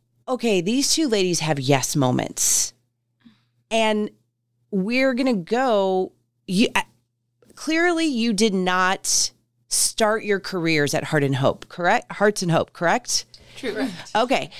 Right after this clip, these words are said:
Speaker 1: So when you go to a nonprofit, when you choose to make the jump to a nonprofit, that in itself is scary, but it has to be because of yes moments.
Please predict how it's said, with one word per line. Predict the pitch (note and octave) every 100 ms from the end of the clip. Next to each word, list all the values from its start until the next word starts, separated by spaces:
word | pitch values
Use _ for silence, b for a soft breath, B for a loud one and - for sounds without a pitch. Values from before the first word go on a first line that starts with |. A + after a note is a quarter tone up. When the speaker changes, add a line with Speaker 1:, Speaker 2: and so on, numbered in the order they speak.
| B
Speaker 1:
So | - - D#4+ F#3+
when | E3 F3
you | G3+ D4+
go | G4+
to | G#4 F#4
a | D4+
nonprofit, | G3 E3+ D#3+ F#3+ A#3 A3 F#3+ D#3 C#3
when | - D#3
you | D#3+ A3 E4
choose | E4+ - D#4+ A3+ C#3+ A#2+ D#3 -
to | - F#3
make | F3 F#3 A#3+ - - B B B
the | F3+ D#3+ F#3 F3+ F3 - F3
jump | D#3 D#3+ D3+
to | - F3
a |
nonprofit, | D3 D3 C#3+ C3 D3+ C3 - A2+ - B B B B
that | D#3 C#3+ E3 G#3 A#3+ D#4+ - _ _ _ _ _ -
in | A3+
itself | A3+ - G#3 G#3 F3+
is | D#3+
scary, | - D#3 C3+ C3 B2 C3+ _ _
but | G3
it | F#3+
has | F3+ - A#3+ B3+ -
to | G#3+
be | F#3
because | E3 D3 D#3 C3+
of |
yes | C3 A#2+ -
moments. | C3 A#2 F#2+ - -